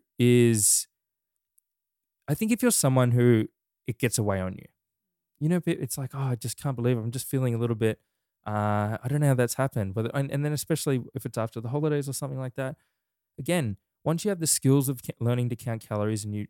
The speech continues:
implement everything that we've spoke about on today's show, and you know and, and understand that if the weight does go up, it's not a very scary thing. You, you know what you need to do. You just need to bring down your calories down a little bit, increase your neat, increase your movement overall, and just get into a deficit. It doesn't have to be this big scary thing.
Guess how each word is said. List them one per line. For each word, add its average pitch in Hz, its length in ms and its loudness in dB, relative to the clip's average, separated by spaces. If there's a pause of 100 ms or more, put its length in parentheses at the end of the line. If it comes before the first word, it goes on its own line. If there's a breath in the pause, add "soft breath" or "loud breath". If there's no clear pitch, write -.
implement 127 360 -4
everything 113 340 -4
that 101 80 -8
we've 110 140 -4
spoke - 260 -4
about 104 240 0
on 104 120 0
today's 101 300 -4
show, 101 360 0 (520)
and 104 200 -4
you 101 100 0
know 117 360 0
and, 113 180 -2
and 107 100 -6
understand 113 640 0
that 107 120 4
if 110 100 -4
the 110 100 -4
weight 120 240 -2
does 110 220 0
go 107 220 0
up, 120 120 -2
it's - 160 -12
not 110 140 -4
a 120 60 -2
very 110 240 2
scary 104 360 -4
thing. 185 300 0
You, 135 120 0 (100)
you 113 100 -6
know 113 240 -4
what 117 140 -4
you 117 80 -4
need 110 200 -2
to 104 80 -8
do. 156 140 2
You 196 180 4
just 113 200 -8
need 104 140 -6
to - 40 -14
bring 101 220 -10
down 98 160 -10
your - 80 -14
calories 131 420 0
down 127 180 -4
a 123 60 -6
little 123 180 -8
bit, 120 160 -6
increase 101 380 -12
your 110 100 -10
neat, 147 220 -2
increase - 380 -10
your 104 140 -8 (340)
movement 143 420 4
overall, 120 480 -2
and 123 100 -2
just 107 160 -8
get 107 120 -4
into 104 200 -8
a 143 40 -8
deficit. 120 580 -4
It - 460 -20
doesn't 139 200 2
have 151 120 0
to 151 80 -2
be 135 80 4
this 120 160 0
big 107 180 -6
scary 98 380 -4
thing. 80 300 -12